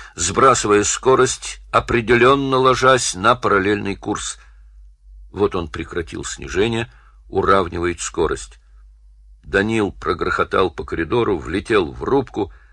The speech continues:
Капитан Довнер в форменной фуражечке несуществующего флота сам стоял у штурвала. «По нашу душу?»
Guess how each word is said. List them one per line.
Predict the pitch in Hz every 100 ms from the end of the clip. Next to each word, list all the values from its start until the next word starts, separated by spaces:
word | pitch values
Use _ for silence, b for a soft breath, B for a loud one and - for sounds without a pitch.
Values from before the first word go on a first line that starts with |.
| -
Капитан | 110 110 123 117 87
Довнер | 127 135 107 104 98 b b
в | -
форменной | - 120 135 127 120 107
фуражечке | - 110 143 127 120 - - 98
несуществующего | 101 107 117 - 120 - - 139 113 - 120
флота | 117 117 120 120 113 B B B
сам | - - 127 143
стоял | 120 - 101 95 104
у | 95
штурвала. | - - 90 85 87 69 62 - - - _ - - - _ _ - _
«По | - 117
нашу | 160 202 - 208
душу?» | 160 214 202 302 269